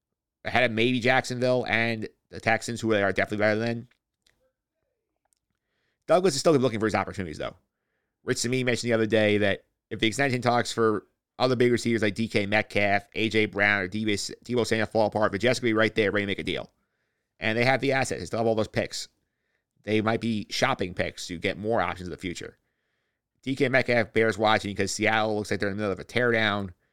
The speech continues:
Metcalf can be a guy who can want out, come here, be a big part of the future for the Jets. Avoiding that jet tax is an important way in the smart business sense you want to build a sustained winner.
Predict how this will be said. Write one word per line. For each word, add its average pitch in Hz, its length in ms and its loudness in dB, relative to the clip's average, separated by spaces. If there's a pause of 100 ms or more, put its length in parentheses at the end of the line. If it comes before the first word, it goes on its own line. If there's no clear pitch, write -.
(320)
Metcalf 120 400 2
can 104 300 -4
be 117 340 -2
a 104 100 -2
guy 101 340 2
who 92 100 -4
can 85 280 -10
want 98 300 -4
out, 98 340 0 (260)
come 123 200 -2
here, 104 320 2
be 107 200 -2
a 98 60 2
big 110 260 -2
part 104 160 2
of 101 60 0
the 90 60 -6
future 98 300 -6
for - 80 -14
the 76 60 -10
Jets. - 360 -10 (1500)
Avoiding 175 360 0
that 151 180 2
jet 120 180 2
tax 123 280 0
is 85 120 -8
an 95 80 -2
important 110 520 -2
way 110 360 2 (1500)
in 110 120 -8
the 101 60 -8
smart 113 300 0
business 107 180 -2
sense 107 140 -2
you 104 60 -4
want 98 140 -2
to 90 40 -6
build 92 160 -2
a 92 40 -4
sustained 92 340 -2
winner. 69 280 -10